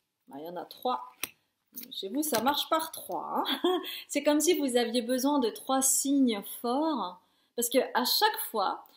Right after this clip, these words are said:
quand les cartes tombent, il y en a trois. Donc,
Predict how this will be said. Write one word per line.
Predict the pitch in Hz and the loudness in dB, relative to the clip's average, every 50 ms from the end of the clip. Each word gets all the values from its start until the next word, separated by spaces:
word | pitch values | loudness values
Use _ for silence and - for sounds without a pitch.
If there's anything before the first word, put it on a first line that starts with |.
| _ _ - | _ _ 0
quand | 262 247 240 269 | 2 2 2 2
les | 254 | 0
cartes | - - 320 320 - - 269 277 | 0 0 -2 -2 0 -4 -4 -2
tombent, | - 247 247 277 277 | 0 2 2 2 2
il | 233 | 2
y | 220 | 0
en | 202 190 190 | -2 -4 -6
a | 180 | -8
trois. | - - - - 175 147 - _ _ _ _ _ _ _ _ _ _ _ _ _ _ _ _ _ _ _ _ _ _ _ _ _ _ _ _ _ _ _ _ _ _ _ _ _ _ _ _ - - _ _ _ _ _ _ _ _ _ - | -8 -10 -12 -10 -10 -10 -12 _ _ _ _ _ _ _ _ _ _ _ _ _ _ _ _ _ _ _ _ _ _ _ _ _ _ _ _ _ _ _ _ _ _ _ _ _ _ _ _ -14 -14 _ _ _ _ _ _ _ _ _ -4
Donc, | 233 233 233 233 226 208 226 226 - | 0 2 2 2 0 -2 -8 -10 -12